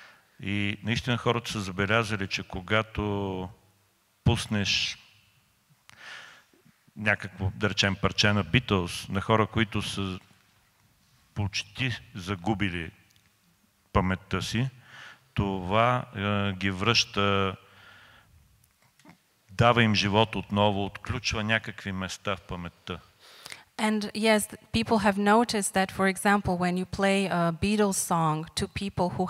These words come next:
Speaker 2: have almost lost their memory, um, it helps them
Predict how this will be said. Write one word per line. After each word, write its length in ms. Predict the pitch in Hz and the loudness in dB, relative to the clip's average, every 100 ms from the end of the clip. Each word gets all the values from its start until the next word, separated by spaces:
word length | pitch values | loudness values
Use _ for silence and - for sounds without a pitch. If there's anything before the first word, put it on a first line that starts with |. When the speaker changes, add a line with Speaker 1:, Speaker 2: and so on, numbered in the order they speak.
| 175 | -2
Speaker 2:
have 120 | 170 202 | 0 4
almost 440 | 226 247 214 190 - 185 | 4 4 2 0 -4 0
lost 220 | 185 185 - | 2 2 -2
their 140 | 170 165 175 | -4 -2 0
memory, 420 | 220 220 180 160 175 - - - - - - 202 | 0 0 0 -2 -4 -8 -18 -18 -18 -16 -4 -2
um, 180 | 185 185 175 - | 0 -2 -4 -4
it 80 | 208 - 214 | -4 2 6
helps 260 | 233 226 - | 6 4 -2
them 120 | 214 | -2